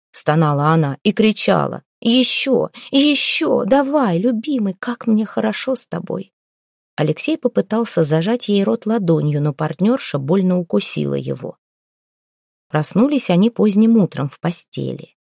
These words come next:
Солнце заливало комнату ослепительным светом. Люба лежала утомленная и довольная. Гречину было немного не по себе от того, что произошло ночью,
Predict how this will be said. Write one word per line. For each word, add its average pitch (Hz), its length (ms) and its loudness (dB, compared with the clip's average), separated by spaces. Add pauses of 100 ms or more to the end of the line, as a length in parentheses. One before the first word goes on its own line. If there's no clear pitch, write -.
(520)
Солнце - 440 -2
заливало 143 460 0
комнату 151 440 4
ослепительным 143 680 -2
светом. 151 520 -2 (600)
Люба 156 260 2
лежала 143 360 0
утомленная 226 640 2
и - 140 -4
довольная. 147 680 -4 (280)
Гречину 175 480 0
было 147 160 0
немного 175 440 2
не 180 140 0
по 202 120 -8
себе 247 340 -4
от - 120 -10
того, 233 220 2
что 214 200 -2
произошло 208 500 0
ночью, 196 420 0